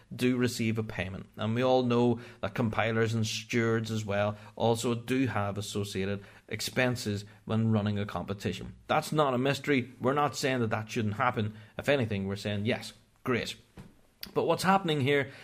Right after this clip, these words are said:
is that judges, compilers, stewards, and all of that are being asked to waive their fee in, to benefit the R S P B A bank account. So, yeah,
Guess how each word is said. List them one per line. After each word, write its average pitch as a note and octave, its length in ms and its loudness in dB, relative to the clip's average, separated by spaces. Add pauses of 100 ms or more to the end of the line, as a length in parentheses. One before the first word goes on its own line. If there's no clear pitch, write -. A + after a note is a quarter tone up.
(180)
is C3 180 -4
that D3 280 2
judges, F#3 560 4 (260)
compilers, C#3+ 760 2 (100)
stewards, E3 840 2 (260)
and C#3+ 160 -2
all E3+ 160 4
of B2 100 0
that C3 300 6 (180)
are C#3+ 140 2
being D#3 320 0 (100)
asked - 560 -2
to D#3 160 2
waive C3+ 680 0
their B2 280 2
fee A#2 540 -2 (760)
in, C#3+ 520 0 (560)
to C#3+ 140 -2
benefit C#3 640 0
the C#3 100 0
R B2+ 160 4
S A#2 140 0
P - 200 -4
B A2 200 -2
A F#2 120 0
bank C#3+ 320 0
account. - 360 -4 (180)
So, C3+ 540 4 (220)
yeah, E3 260 4